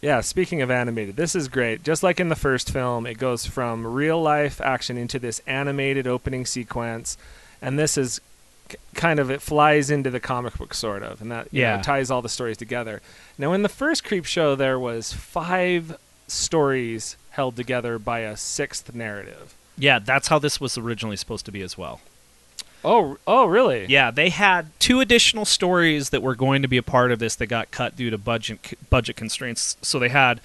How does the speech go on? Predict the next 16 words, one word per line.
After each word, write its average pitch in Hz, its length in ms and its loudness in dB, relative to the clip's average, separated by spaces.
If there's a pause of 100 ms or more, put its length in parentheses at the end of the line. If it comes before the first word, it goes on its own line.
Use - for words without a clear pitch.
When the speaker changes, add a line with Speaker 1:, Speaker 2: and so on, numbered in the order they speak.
(520)
Speaker 2:
the 139 80 -2
fourth 196 440 6
story 165 400 6
was 127 340 4
a 117 40 -4
story 135 360 2
that 123 120 0
was 110 140 -2
called, 113 680 2
uh, 107 280 0 (140)
I - 40 -6
think 185 160 -4
it - 20 -6
was 156 80 -2
called - 240 -8
Pinfall, 185 640 2